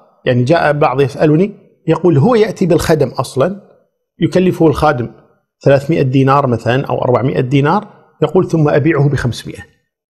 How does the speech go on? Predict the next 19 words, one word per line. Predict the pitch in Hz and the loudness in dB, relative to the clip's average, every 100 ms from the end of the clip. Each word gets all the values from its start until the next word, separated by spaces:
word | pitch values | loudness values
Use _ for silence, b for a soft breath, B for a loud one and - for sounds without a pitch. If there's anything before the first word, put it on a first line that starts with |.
| _ _ _ _ _ | _ _ _ _ _
ثم | 143 139 | 0 2
أبيعه | 139 156 | 2 2
بستمائة، | 123 - 123 - | 0 -2 -6 -4
أعلم | - 147 139 165 143 | -2 0 2 2 2
بعض | 131 120 135 | 0 0 -2
الأشياء | 135 143 - 196 | -2 -2 0 0
ثم | 151 147 | 0 -2
أبيعه." | 151 131 131 110 110 - _ B B B - - | 0 0 0 -2 -4 -12 _ B B B -20 -14
وهذا | 120 135 151 | -4 -2 0
لا | 131 | 0
يجوز، | 180 208 226 208 - - - - - - - | -2 -2 -4 -6 -8 -14 -20 -20 -20 -20 -4
بيع | 165 180 | -2 0
البشر | 147 156 165 143 | 0 0 -2 -4
لا | 120 | -4
يجوز، | 156 160 185 185 139 | -2 -4 -4 -4 -4
فاتقوا | - 139 - - 135 | -6 -6 -8 -4 -2
الله | 151 143 | 0 -2
تبارك | 156 139 139 156 | -2 -2 -2 -4
وتعالى. | 143 156 156 156 | -4 -2 -2 -2